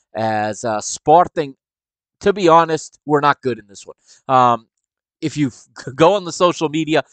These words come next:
they're complaining. They're saying that we, we won, you know, unfairly. Of course, every time we beat them, it's unfair.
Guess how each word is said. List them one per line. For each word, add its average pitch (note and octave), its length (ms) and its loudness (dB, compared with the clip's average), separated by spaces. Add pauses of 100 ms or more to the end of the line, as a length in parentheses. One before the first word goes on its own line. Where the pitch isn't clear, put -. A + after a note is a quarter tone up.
(240)
they're F#3 160 4
complaining. C#3 680 0
They're D#3+ 320 4
saying C#3+ 380 -2
that B2+ 180 0
we, B2 460 -4
we B2+ 240 -2
won, B2+ 420 -2
you B2 160 -6
know, A#2+ 160 2
unfairly. C#3+ 640 0
Of C#3+ 120 -4
course, - 600 2
every A3+ 300 2
time F#3+ 280 0
we F3 140 2
beat D#3 240 -4
them, C#3 180 -4
it's B2+ 140 -6
unfair. C#3+ 540 0